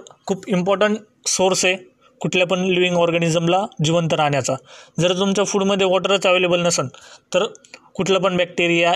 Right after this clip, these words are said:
यीस्ट किंवा मोल्डची ग्रोथ होणार नाही आणि त्याच्यामुळे आपलं फूड स्पॉइलेज होणार नाही आणि आपली जी फूडची शेल्फ लाईफ आहे ती काय होईल? वाढेल.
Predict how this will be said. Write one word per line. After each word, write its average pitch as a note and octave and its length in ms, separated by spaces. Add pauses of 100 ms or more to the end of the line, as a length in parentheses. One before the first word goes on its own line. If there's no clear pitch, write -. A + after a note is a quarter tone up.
यीस्ट E3+ 300
किंवा F3+ 180
मोल्डची E3+ 400
ग्रोथ E3+ 280 (160)
होणार D#3 200
नाही C#3+ 180 (340)
आणि D3+ 120
त्याच्यामुळे F#3 400
आपलं F#3 200
फूड F3+ 220
स्पॉइलेज F3+ 380
होणार E3+ 260
नाही F#3 180 (420)
आणि E3 180
आपली E3 240
जी F3 120
फूडची E3+ 360
शेल्फ E3+ 280
लाईफ D#3+ 180
आहे C#3+ 80 (120)
ती E3+ 80
काय F3+ 120
होईल? G3+ 160 (460)
वाढेल. C3+ 300